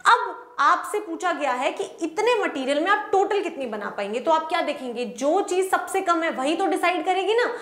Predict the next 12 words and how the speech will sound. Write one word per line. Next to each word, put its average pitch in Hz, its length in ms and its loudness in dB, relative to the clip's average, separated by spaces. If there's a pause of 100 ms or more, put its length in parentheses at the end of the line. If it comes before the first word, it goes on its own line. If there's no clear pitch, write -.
(220)
कि 349 120 0
complete 330 640 0
car 320 220 2
कितनी 330 280 -4
बनेगी। 302 480 -2 (320)
तो 311 100 2
कितनी 320 360 0
बनेगी? 349 380 2 (360)
पाँच 208 280 0
सौ 269 100 0
cars 254 300 0
बनेगी। 233 400 -6